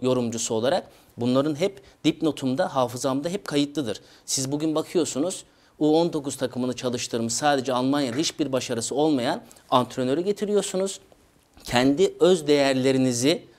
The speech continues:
antrenör olarak değersizleştiriyorsunuz görev vermeyerek ama diyorsunuz ki pro lisansın olursa kenarda durabilirsin. Pro lisansın yoksa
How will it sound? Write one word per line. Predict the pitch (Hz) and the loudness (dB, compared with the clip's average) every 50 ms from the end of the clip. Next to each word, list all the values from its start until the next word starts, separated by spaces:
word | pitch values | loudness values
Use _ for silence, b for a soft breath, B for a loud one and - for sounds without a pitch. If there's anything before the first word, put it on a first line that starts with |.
| b b - | b b 2
antrenör | 117 117 110 113 - 135 131 139 156 170 | 2 2 2 0 -2 -2 0 0 0 0
olarak | 175 - - 139 135 135 135 143 151 147 b b b b b - | 0 -2 0 2 2 4 4 2 0 -2 b b b b b 2
değersizleştiriyorsunuz | 120 120 123 123 - - - 131 131 143 143 143 - - 170 180 196 196 196 202 196 180 170 | 4 4 4 4 2 0 -4 0 0 0 0 0 -2 -2 0 2 2 2 2 0 -4 -2 0
görev | 165 180 180 180 175 | 2 2 4 4 4
vermeyerek | 175 180 175 180 175 185 190 - - 185 | 4 4 2 2 2 0 -2 -2 -2 -2
ama | 185 190 185 180 | -2 0 0 2
diyorsunuz | 208 202 196 - 196 180 | 2 0 0 0 -4 -4
ki | - 160 | -4 -6
pro | 143 - 180 175 190 | -4 0 2 2 4
lisansın | 185 165 - 170 147 143 143 - 147 | 2 2 0 0 0 0 0 -2 -2
olursa | 160 185 202 196 - - 196 202 233 b b b b b | 2 2 2 2 2 2 0 0 -2 b b b b b
kenarda | - 165 170 175 170 165 160 180 165 | 0 2 4 4 4 4 4 2 4
durabilirsin. | 165 170 170 170 165 170 156 135 - - 185 180 | 4 6 6 6 4 2 0 0 0 -2 -4 -4
Pro | - - 175 175 160 | -2 0 2 2 2
lisansın | 151 - - 160 147 147 - - | 2 0 0 0 0 0 0 0
yoksa | 160 170 180 170 180 - - 175 185 - | 2 2 2 2 2 2 2 2 2 2